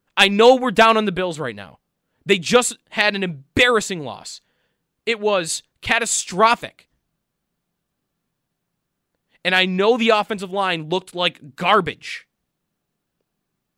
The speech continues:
And the run game is on the side of a milk carton.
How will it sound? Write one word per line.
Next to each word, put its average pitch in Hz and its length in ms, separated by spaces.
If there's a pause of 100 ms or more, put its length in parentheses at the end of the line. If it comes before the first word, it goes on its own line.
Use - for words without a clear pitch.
(520)
And 202 160
the 180 60
run 214 320
game 175 440 (840)
is 180 160
on 196 220
the 170 80
side 202 260
of 175 80
a 170 60
milk 202 260
carton. - 400